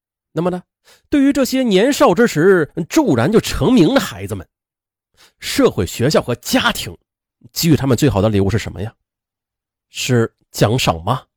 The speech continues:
不，而是平常心。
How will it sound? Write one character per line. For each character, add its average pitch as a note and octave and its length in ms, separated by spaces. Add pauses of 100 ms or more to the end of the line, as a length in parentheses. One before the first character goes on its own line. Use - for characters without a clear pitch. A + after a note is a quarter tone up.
(640)
不， G2 180 (1000)
而 G#2+ 100
是 F#2+ 260 (640)
平 G2 380
常 F2 360
心。 E3 280